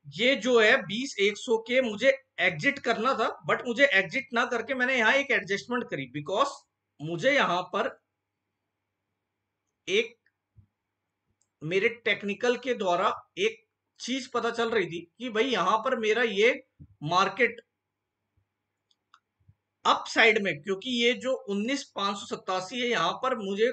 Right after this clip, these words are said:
conditions दिख रही थी कि भाई market कहीं ना कहीं trending हो सकता है, तो मुझे यहाँ adjustment की need है। और मैंने उस adjustment को करते हुए पुट side की तो exit कर दिए, Call side में मैंने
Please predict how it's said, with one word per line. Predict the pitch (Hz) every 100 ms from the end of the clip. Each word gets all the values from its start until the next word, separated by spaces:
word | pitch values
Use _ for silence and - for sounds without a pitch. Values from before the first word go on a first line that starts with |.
| -
conditions | 208 196 190 190 247 240 -
दिख | 151 233
रही | 254 214
थी | 202 247
कि | 254 262
भाई | 180 226
market | 208 180 190 - 277 277 220
कहीं | 190 240
ना | 254
कहीं | 226 254
trending | 220 202 208 233
हो | 185 151
सकता | 143 _ -
है, | 76 - _ _ _ _ _ _
तो | 247
मुझे | 226 202 269
यहाँ | 220 226
adjustment | 214 190 185 - 214 220
की | 254
need | 220 196 233 208
है। | 156 - _ _ _ _ _ _ _
और | 175 233
मैंने | 214 220 262
उस | 214 269
adjustment | 240 208 214 - 233 233
को | 240
करते | 208 190 226
हुए | 226 247
पुट | 233 233
side | - 226 226
की | 247
तो | 240
exit | 233 226 247 -
कर | 262
दिए, | 214 254 277 - _ _ _ _ _
Call | 202 226 294 -
side | 202 208
में | 196 202 392 _ _ _ - _ 151
मैंने | 185 202 233